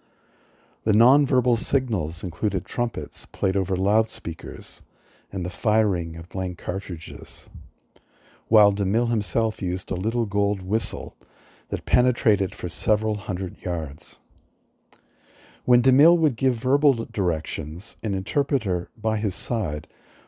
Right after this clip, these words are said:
would often translate them into Arabic,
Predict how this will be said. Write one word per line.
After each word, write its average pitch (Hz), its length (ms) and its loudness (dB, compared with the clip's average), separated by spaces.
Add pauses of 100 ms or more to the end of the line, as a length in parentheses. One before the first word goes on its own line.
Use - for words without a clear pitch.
would 104 160 2
often 117 400 2
translate 95 640 -2
them 82 180 -6
into 85 280 -6
Arabic, 95 600 0